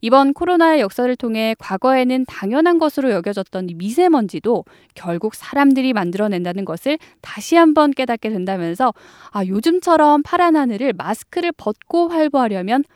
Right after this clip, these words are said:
정말 많은 노력이 뒤따라야 한다고 전문가들은 주장하고 있습니다. 맞는 말이라고 생각이 되는데요. 이 파란 하늘과 맑은 공기, 깨끗한 물과 자연을 마스크를 벗고도 마음껏 누리기 위해서는 우리 모두 다 진짜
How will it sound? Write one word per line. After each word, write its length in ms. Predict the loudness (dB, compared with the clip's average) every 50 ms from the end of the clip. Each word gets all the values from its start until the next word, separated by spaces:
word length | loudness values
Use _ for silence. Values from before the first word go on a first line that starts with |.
| _ _ _
정말 320 | -14 -12 -10 -8 -8 -10 -10
많은 380 | -14 -12 -6 -2 0 0 0
노력이 300 | 0 -2 -2 -2 -4 -4
뒤따라야 460 | -6 -8 -8 -6 -4 -2 -2 -2 -2
한다고 640 | -4 -4 -6 -8 -8 -10 -12 -14 _ _ _ -8 -6
전문가들은 720 | -6 -6 -6 -8 -6 -6 -6 -8 -8 -8 -8 -8 -8 -8 -10 _ _ _ _
주장하고 480 | -12 -6 -4 -2 -2 -2 -4 -6 -8
있습니다. 520 | -10 -10 -10 -8 -8 -8 -6 -8 -10 -10 -12 _ _ -20 -20 -20 -20 -20 -20 _ -4
맞는 360 | 0 2 4 4 4 4 4
말이라고 400 | 4 2 2 2 2 0 0 0
생각이 300 | 0 0 0 0 0 -2
되는데요. 720 | -2 -4 -4 -4 -4 -4 -4 -4 -6 -6 -6 -4 -4 -4 -6
이 80 | -6 -8 -10
파란 400 | -4 -2 2 4 6 6 6 6
하늘과 640 | 4 4 2 0 0 -2 -4 -2 0 0 2 2 0
맑은 440 | -2 -4 -4 -2 -2 0 0 0 0
공기, 580 | 0 -2 -2 -2 -2 -4 -6 -8 -10 -10 -14 _
깨끗한 480 | -10 -10 -6 -6 -6 -4 0 0 0 0
물과 260 | 0 -2 0 0 0
자연을 440 | 0 -2 -4 -4 -2 -2 -2 -2 -2 _ _ _ _ _ -6
마스크를 520 | -4 -4 -4 -4 -8 -8 -6 -4 -4 -4 -6
벗고도 680 | -6 -8 -10 -10 -10 _ -8 -6 -4 -2 -2 -2 -2 -6 _ _
마음껏 480 | -14 -6 -2 -2 0 2 2 0 0
누리기 340 | 0 -4 -8 -8 -8 -8 -8
위해서는 460 | -6 -6 -6 -6 -6 -6 -4 -4 -6 -6 -8 -14 -20 -20 _ -6
우리 220 | -2 0 0 0
모두 300 | 0 -2 -6 -6 -6 -6
다 340 | -6 -4 -4 -4 -4 -6 -8 _
진짜 600 | -10 -2 0 0 0 0 _ -6 -6 -6 -6 -14